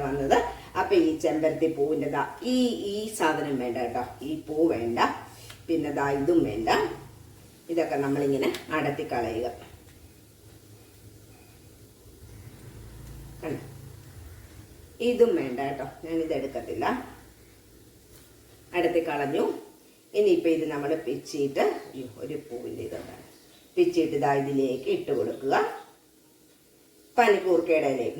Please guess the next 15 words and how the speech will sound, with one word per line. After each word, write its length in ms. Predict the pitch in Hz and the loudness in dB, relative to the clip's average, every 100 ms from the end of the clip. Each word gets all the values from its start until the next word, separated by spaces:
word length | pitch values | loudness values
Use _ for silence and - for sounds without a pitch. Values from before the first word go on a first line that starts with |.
| 147 | -4
ഇത് 100 | 202 214 | -2 4
കഴുകി 360 | 180 190 202 240 | 4 4 8 8
എടുത്തിരിക്കുന്നതാണ്, 720 | 170 359 - 180 165 143 - - - | 8 4 4 4 2 0 -2 -4 -4
ഇതിലേക്ക് 360 | 160 160 160 147 | 2 4 4 2
ഇട്ട് 120 | - 160 | 4 4
കൊടുക്കുക. 340 | 139 139 - 247 480 - - | 4 2 2 4 2 -2 8
ഇപ്പൊ 100 | 285 | 10
എന്താ, 160 | 254 240 220 | 12 12 12
ഞാനിവിടെ 380 | 220 220 214 226 269 220 | 10 10 10 12 12 12
രണ്ട് 260 | 214 240 262 | 12 12 12
ഗ്ലാസ് 320 | 285 285 294 262 | 12 12 10 10
വെള്ളം 260 | 190 208 254 226 | 12 12 12 10
തിളയ്ക്കാൻ 340 | 202 208 - 277 | 10 8 10 10
വെച്ചിട്ടുണ്ട്. 520 | - 233 180 160 214 480 - - 190 | 8 4 6 10 10 10 2 -6 0
ഇതിലേക്ക് 420 | 208 254 247 214 | 6 12 12 12